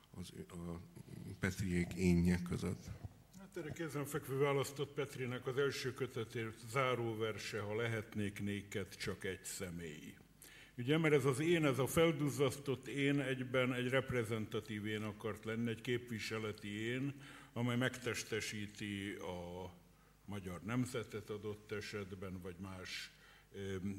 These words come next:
Speaker 2: képzeletbeli, ö, szubstanciákat, és Petri, és hát más tekintetben természetesen Tandori hihetetlen radikálisan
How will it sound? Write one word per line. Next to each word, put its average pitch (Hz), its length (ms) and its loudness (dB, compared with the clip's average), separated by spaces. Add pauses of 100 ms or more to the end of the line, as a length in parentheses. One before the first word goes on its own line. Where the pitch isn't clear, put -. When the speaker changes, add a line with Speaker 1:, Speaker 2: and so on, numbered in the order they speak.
(140)
Speaker 2:
képzeletbeli, 98 960 -4 (320)
ö, 95 280 -6 (720)
szubstanciákat, 139 1200 0 (480)
és 123 800 -2 (100)
Petri, 131 580 0 (520)
és - 360 -8
hát - 180 -12
más 107 220 -6
tekintetben 98 600 -8
természetesen 98 880 -6
Tandori 117 580 -4 (260)
hihetetlen 113 720 -4
radikálisan 95 920 -10